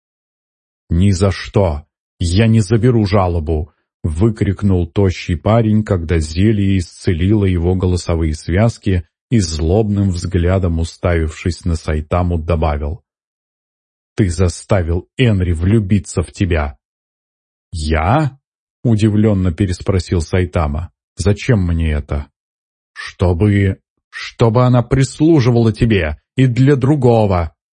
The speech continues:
Насчёт вашего вознаграждения за возвращение моего внука», скорчив недовольную рожу, сказала старуха. «Если бы мы подписали контракт,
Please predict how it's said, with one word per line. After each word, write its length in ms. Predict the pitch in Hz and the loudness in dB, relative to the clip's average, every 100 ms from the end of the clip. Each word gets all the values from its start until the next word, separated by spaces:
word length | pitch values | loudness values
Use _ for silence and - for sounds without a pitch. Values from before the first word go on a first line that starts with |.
| _ - | _ -4
Насчёт 680 | 80 95 - - 120 107 | 0 0 -2 -2 0 0
вашего 560 | 90 80 110 - 101 98 | -2 0 0 0 0 0
вознаграждения 1200 | 92 90 87 87 92 87 80 78 123 151 131 127 | 2 0 0 0 0 0 -2 -2 0 2 2 2
за 180 | 107 95 | 0 -2
возвращение 920 | 90 - 80 82 - - 117 127 120 | -2 -2 -4 -4 -6 -2 2 4 4
моего 440 | 110 95 80 76 101 | 4 2 -2 -2 -4
внука», 680 | 95 82 78 76 82 76 _ _ _ _ _ | -2 -2 -2 -4 -6 -8 _ _ _ _ _
скорчив 640 | - - 101 95 - 90 | -16 -2 0 0 -6 -2
недовольную 640 | 95 90 82 85 80 80 | 0 0 0 0 0 0
рожу, 300 | 80 101 92 | 2 2 0
сказала 460 | 90 - 85 80 78 | -6 -4 -2 0 -2
старуха. 680 | 78 - 90 78 - 78 - _ _ _ _ _ _ _ _ _ | -4 -2 -2 -2 -6 -8 -10 _ _ _ _ _ _ _ _ _
«Если 520 | 78 95 110 - 101 | -4 -2 -2 -2 0
бы 140 | 98 | 2
мы 160 | 104 107 | 2 2
подписали 640 | 107 101 - 101 - 92 87 | 0 -4 -2 -4 -2 -2 -2
контракт, 680 | - 80 80 123 151 - | -2 -4 -2 -2 -2 -2